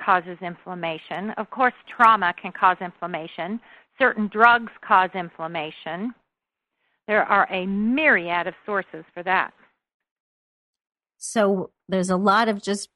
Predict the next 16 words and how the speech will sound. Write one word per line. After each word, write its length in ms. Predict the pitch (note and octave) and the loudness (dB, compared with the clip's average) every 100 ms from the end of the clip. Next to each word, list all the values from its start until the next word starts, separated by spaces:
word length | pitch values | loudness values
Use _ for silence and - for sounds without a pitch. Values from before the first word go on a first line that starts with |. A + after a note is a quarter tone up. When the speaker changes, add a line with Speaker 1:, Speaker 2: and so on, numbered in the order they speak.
| _ | _
Speaker 2:
watching 600 | G3+ F#3+ A3+ - B3 B3 | 0 0 0 0 -2 0
and 100 | - G#4+ - - - - A#4+ | 0 2 2 0 -4 0 0
<laughs> 500 | A#4 G4 C5+ D5 _ | 0 -6 -8 -10 _
clean 320 | - G4+ G4+ | -4 -2 -2
living. 520 | F4 F#4 F#4+ E4+ B3 A#3 | 0 2 2 0 -2 -6
Clean 320 | - D#4 D#4+ | -8 -8 0
living 380 | D4+ D4+ C#4+ D4 | 0 2 -4 -4
seems 300 | C#4 C#4 - | -10 -10 -12
to 120 | C#4+ | -12
be 140 | C4 | -12
the 180 | C4+ A3+ | -12 -6
answer 320 | A3+ C4 C4 | -4 -4 -8
to 140 | B3 C#4+ | -10 -14
so 240 | - A#3 | -4 -4
many 260 | B3+ B3 C4 | -2 -4 -6
things. 420 | - G#3+ F3+ | -4 -4 -6